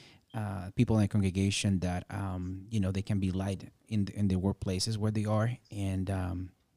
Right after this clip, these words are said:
so I appreciate you guys sharing that and, and, and challenging our congregation just to think about more about that. And,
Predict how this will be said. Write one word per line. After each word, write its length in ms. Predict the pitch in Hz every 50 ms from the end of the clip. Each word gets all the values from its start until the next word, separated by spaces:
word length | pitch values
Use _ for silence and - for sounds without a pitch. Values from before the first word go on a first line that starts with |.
| _ _ _
so 200 | - - - 123
I 120 | 104 104 117
appreciate 500 | 120 - - 127 113 - - 117 110 107
you 80 | 107 95
guys 240 | 101 95 98 98
sharing 340 | - - 107 98 98 95 92
that 300 | 87 90 90 92 92 87
and, 280 | 87 92 92 87 85 73
and, 280 | 92 92 90 87 82
and 160 | 92 92 92 -
challenging 420 | - 113 104 107 101 92 98 92
our 100 | 95 98
congregation 600 | - 113 107 95 95 87 92 95 92 - - 98
just 200 | 95 104 101 - -
to 60 | 110
think 300 | - - - 110 110 -
about 360 | 107 92 - 92 92 92 87
more 400 | 92 92 92 95 98 95 95 101 - - - - - - - - _ _
about 200 | 104 98 92 85
that. 260 | 92 92 95 107 110
And, 420 | - 101 101 95 90 92 92 92